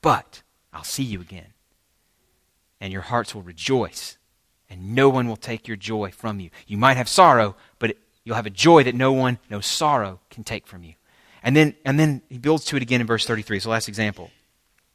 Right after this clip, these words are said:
"I've said these things to you." This is, this is why we need to stop here, right? Jesus is saying, "I've said these things. Everything that's come before was for this purpose.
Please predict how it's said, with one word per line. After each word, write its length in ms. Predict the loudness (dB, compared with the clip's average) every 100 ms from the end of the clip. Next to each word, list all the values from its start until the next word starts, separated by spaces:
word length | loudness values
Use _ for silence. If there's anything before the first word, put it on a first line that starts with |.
| _ _ _ _ -6
"I've 140 | -2 2
said 220 | 4 4
these 200 | 2 0
things 240 | -2 -4
to 100 | -4
you." 280 | -2 -2 -4 -10 _ _ _ -16
This 140 | -12
is, 160 | -12 -12
this 160 | -8
is 60 | 2
why 100 | 2
we 80 | 4
need 80 |
to 40 | 0
stop 300 | 2 2 2
here, 180 | 2 4
right? 300 | 4 2 0 _ _ -12
Jesus 240 | -8 -4
is 120 | -2
saying, 300 | 4 4 4
"I've 160 | 2 2
said 220 | 6 6
these 160 | 6 2
things. 220 | 2 4
Everything 280 | 4 4 4
that's 100 | 4
come 220 | 4 4
before 540 | 0 2 6 8 6 _ _ _ _ _ _ _ _ _ _ _ _ _ _ -8
was 240 | -6 -6 _
for 100 | 0
this 160 | 2 6
purpose. 540 | 6 6 4 -10 -10